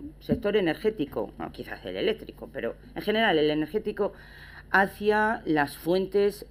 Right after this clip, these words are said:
renovables. Esto es un hecho, ya no hay, yo creo que no hay discusión, ¿no? Eh, no solo porque hay un valor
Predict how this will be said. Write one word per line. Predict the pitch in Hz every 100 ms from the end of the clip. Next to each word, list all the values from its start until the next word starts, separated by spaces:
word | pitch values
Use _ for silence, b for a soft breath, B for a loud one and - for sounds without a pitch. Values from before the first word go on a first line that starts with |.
| -
renovables. | 139 131 113 101 95 98 - - - -
Esto | - -
es | 139
un | 123
hecho, | 220 220 120
ya | 123 120
no | 127 123
hay, | 127 127 127 113 - -
yo | 143
creo | 147 147
que |
no | 147
hay | 143
discusión, | 123 - 113 101 - 95
¿no? | - - B B B B -
Eh, | 135 127 123 120 123
no | 151
solo | - 165 165 156
porque | 156 151 151 151 - 151 147 147 147 B B -
hay | 165 151
un | 156 156 147
valor | 147 151 196 160 113